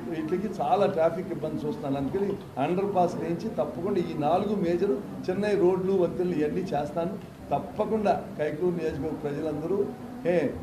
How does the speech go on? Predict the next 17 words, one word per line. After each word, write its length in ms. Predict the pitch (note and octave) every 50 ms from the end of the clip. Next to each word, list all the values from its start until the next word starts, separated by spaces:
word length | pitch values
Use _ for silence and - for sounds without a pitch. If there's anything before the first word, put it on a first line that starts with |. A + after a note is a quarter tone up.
| - - B2+
నన్ను 440 | B2+ C#3 D#3 D#3+ D#3 D3+ C#3 C3 C3+ - - - - - - - - - - - - - - - - - B2 A#2+ C3
నమ్మి 400 | C#3+ E3+ G3+ G3+ A#3+ C#4+ D4 - - - - - - -
ఇది 180 | D#3+ E3 E3+ E3
ధైర్యానికి, 1000 | C#3 C3+ D#3 E3 F#3 G#3 G3+ A3 A3 G#3+ G#3+ G#3+ G#3 - - A#3 B3+ B3 A#3+ - - - - - - - - - - - E3+
ఏ, 280 | F3 G3+ G3 E3+ C#3+ C3 C3+ C#3 C#3
ధైర్యంగా 380 | D3 F3 G3 G#3+ A3+ A3+ A3+
మీరు 240 | A3 G3 F#3+ F3+ E3
ఉండటానికి, 560 | E3+ F#3 F3+ G#3+ G3+ G3+ G3+ - A#3+ B3 A#3+ - - - - - - - - - - - - - - - - - C3+
ఎవరి 200 | D3 F3+ G#3 G3
పనులు 300 | - F3+ F#3 G#3 A3 G#3+
వాళ్ళు 220 | F#3 F3+ - F3
చేసుకోవడానికి, 640 | F#3+ F#3 F#3 F#3 F#3+ F3+ F#3 F#3 F#3 F3+ - G#3+ G3+ G3+ - - - - - - - - -
సుఖశాంతులతో 680 | E3+ D#3+ D#3 - G#3 G#3 G3+ G3 G3 F#3+ F3 F3+ F3
ఉండడానికి 320 | E3 E3 E3+ F3 F3 F3+
నేను 180 | E3+ D#3 D3 C3+ C3+ D#3
చేస్తాను. 400 | E3 D#3+ - F#3 F#3 A3 B3 C4+ - - - - -
ఇది 320 | C#3+ D3 D3+ D#3 C#3+ C3+